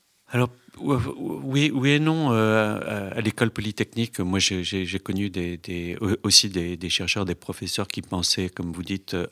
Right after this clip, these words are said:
out of the box. Euh, je pense que la, la, la grande différence, euh, euh, au-, aujourd'hui que, que je vois, euh, c'est, euh, à l'Institut Weizmann, c'est, c'est une machine, en fait, euh, pour faire de la belle science. Elle a, elle a été, l'Institut a été fondé par un,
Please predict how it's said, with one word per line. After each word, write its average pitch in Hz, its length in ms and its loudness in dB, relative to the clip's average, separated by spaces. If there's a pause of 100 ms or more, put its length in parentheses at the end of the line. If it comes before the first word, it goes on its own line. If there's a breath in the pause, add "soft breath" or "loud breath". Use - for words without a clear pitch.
out 92 280 -2
of 90 120 -8
the - 80 -4
box. 107 460 -2
Euh, 92 520 -4 (360 loud breath)
je - 100 -2
pense 156 180 4
que - 120 2
la, - 160 2
la, 107 160 0
la 104 160 0
grande 120 180 0
différence, 113 720 -2
euh, 95 80 -2 (100)
euh, 92 800 -6
au-, 98 240 -4
aujourd'hui 101 640 -2
que, - 120 -6
que 90 280 -6
je 95 140 -2
vois, 104 380 0 (580 loud breath)
euh, 92 160 -2
c'est, 101 720 0
euh, 90 360 -4 (360)
à 92 100 -6
l'Institut 98 380 -2
Weizmann, 113 400 2
c'est, 98 180 0
c'est - 160 0
une 92 120 2
machine, 104 440 2
en 87 80 -6
fait, - 320 -8
euh, 90 140 -2
pour 92 200 -10
faire 95 140 -2
de 90 80 0
la 85 120 2
belle 82 180 -4
science. - 500 -2
Elle 95 140 0
a, 92 100 0
elle 92 140 0
a - 20 2
été, 95 380 -2
l'Institut 107 480 0
a 98 40 0
été 92 140 -4
fondé 92 300 -2
par - 280 -2
un, 92 280 -2